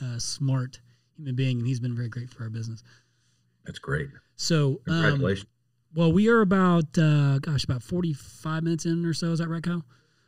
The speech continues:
Speaker 1: Um, so I wanna get to a couple of other questions too before we, uh, we start to segue out of this thing too. But, um,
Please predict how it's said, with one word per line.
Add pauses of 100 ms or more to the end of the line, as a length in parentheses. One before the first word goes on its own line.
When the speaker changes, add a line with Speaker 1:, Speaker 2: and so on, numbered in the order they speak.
Speaker 1:
Um, (320)
so (460)
I
wanna
get
to
a
couple
of
other
questions
too
before
we,
uh,
we
start
to
segue
out
of
this
thing
too.
But,
um,